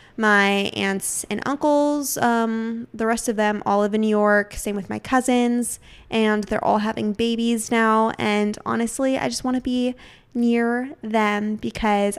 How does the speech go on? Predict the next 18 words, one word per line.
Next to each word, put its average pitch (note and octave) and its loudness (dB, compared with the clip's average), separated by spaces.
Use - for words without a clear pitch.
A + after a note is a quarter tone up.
I G#3+ 2
wanna A3 2
be G#3+ 0
a G#3+ -2
part G#3 0
of G#3 0
my G3 -2
second A3 -2
cousins. G#3 0
I'm A3 0
probably G#3+ 0
gonna A3 0
ask G3+ -4
them G#3 -2
to G3+ -4
just G3+ -8
call G3+ -4
me G#3 -2